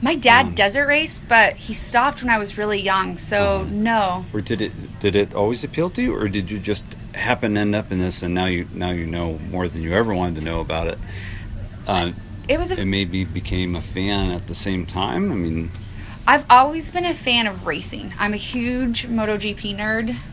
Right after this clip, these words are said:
Speaker 2: Really?
Speaker 1: Yeah, like
Speaker 2: Okay.
Speaker 1: Yes. And my husband is really big in the space, so he kinda introduced me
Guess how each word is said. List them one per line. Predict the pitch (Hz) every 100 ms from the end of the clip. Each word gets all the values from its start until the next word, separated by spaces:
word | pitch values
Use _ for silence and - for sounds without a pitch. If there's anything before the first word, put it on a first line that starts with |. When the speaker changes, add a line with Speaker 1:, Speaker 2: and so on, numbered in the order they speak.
| - -
Speaker 2:
Really? | 104 165 117
Speaker 1:
Yeah, | 208 190 170 180
like | 180 151 -
Speaker 2:
Okay. | 95 107 107 92 - -
Speaker 1:
Yes. | 190 - - - - - - -
And | 226 220 214 -
my | 214 196
husband | 247 254 240 233 -
is | 202 190
really | 190 196 196
big | 185 170
in | 180 190
the |
space, | - - 180 170
so | 196 208
he | 233
kinda | 226 233 220
introduced | 208 208 208 202 -
me | 202 196